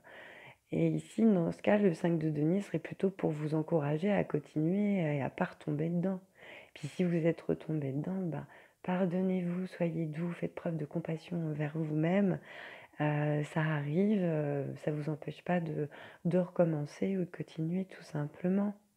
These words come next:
hein. Voilà. Donc, euh, on va voir maintenant ce qu'elle nous raconte, euh, en association avec le cinq de denier.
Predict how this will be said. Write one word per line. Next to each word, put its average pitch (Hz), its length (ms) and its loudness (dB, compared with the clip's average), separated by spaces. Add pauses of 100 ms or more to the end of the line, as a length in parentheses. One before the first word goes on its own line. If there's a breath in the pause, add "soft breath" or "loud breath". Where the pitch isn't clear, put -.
(120)
hein. 170 160 -4 (1080)
Voilà. 156 380 0 (600 loud breath)
Donc, 180 460 4
euh, 170 680 8
on 165 100 4
va 175 160 4
voir 185 180 4
maintenant 175 400 2
ce - 80 -14
qu'elle 175 260 2
nous 170 140 0
raconte, 170 640 0
euh, 151 260 2
en 165 140 2
association 170 680 0
avec 156 220 -2
le 151 80 0
cinq 196 340 2
de 165 120 2
denier. 170 580 4